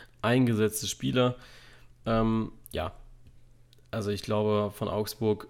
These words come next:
m, man muss, glaube ich, nächstes Jahr drauf schauen, wenn sie sich nicht, äh, verstärken oder auch die Spieler nicht in ihre, ja, gewohnten Verfassungen gehen. Also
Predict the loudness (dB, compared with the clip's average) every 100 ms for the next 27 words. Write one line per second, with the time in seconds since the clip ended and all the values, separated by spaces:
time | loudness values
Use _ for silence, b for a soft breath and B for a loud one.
0 | -6 -4 -4 -6 -8 -6 2 2 2 -2
1 | 2 4 4 2 0 0 -2 0 0 0
2 | 0 2 2 0 -6 -4 -2 -2 -2 -4
3 | -2 0 -2 -6 -10 -8 -8 -6 -6 -2
4 | 0 0 -2 -2 -2 0 -2 -2 -6 -8
5 | -4 -2 0 -2 -8 B B B B B
6 | -6 -4 -2 -2 0 2 2 -2 -6 -8
7 | -4 -2 -2 -4 -4 -2 -2 -4 -4 -4
8 | -4 -4 -2 -2 -2 -4 B B B B
9 | -6 -4 -2 0 -2